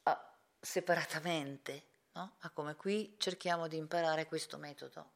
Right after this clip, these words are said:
che appunto ha la caratteristica di farci entrare con l'immaginazione nel, nel testo, mm? Quindi è diverso dalla lectio divina.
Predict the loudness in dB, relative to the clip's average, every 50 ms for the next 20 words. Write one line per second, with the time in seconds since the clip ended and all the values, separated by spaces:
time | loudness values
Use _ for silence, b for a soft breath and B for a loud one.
0 | _ 2 2 2 2 2 -4 -2 -2 -2 -2 -2 2 6 6 6 6 6 4 2
1 | 2 2 0 0 -2 -2 -2 -2 -4 -4 -6 -6 -6 -2 -2 -4 -2 -2 -6 -8
2 | -8 -10 b b b b b b b b b b b b b b b b b b
3 | b b 6 8 10 10 10 10 6 0 -2 -2 -2 0 4 8 8 8 8 6
4 | 4 0 -4 -4 -4 -4 -4 -4 -4 -6 -6 -6 -6 -6 -6 -6 -6 -4 -4 -2
5 | -2 -2 -4 -4 -6 -8 -10 -10 -10 -10 -10 -10 -10 -6 -6 -6 -6 -6 -8 -10
6 | -6 -6 -6 -6 -6 -12 _ _ _ _ -16 -14 -14 -14 -16 b b b b b
7 | b b b -6 -4 -2 -2 2 4 4 4 4 6 10 10 10 10 10 6 4
8 | 0 2 4 4 4 4 4 2 -2 -2 -4 -6 -4 -4 -8 -8 -6 -6 -6 -2
9 | -2 -2 -4 -4